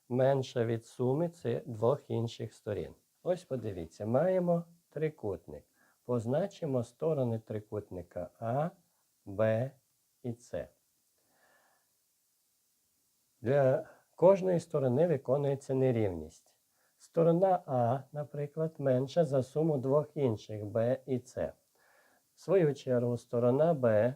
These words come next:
менша за суму А і С. І сторона С менша за суму А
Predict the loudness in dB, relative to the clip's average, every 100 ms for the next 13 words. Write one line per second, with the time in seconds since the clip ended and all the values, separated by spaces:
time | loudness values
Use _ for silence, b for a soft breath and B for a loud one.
0 | -6 -2 0 0 0 -6 -2 -4 -2 -4
1 | -2 0 -2 -2 -2 -2 -2 -6 -4 -2
2 | -2 -4 _ b b b b -6 -6 -2
3 | 0 2 2 0 -2 -4 -2 -2 -4 _
4 | -6 -2 0 0 -4 -2 -4 -4 _ -10
5 | -2 -2 -2 -4 -4 -2 -4 -6 -10 -6
6 | -4 -6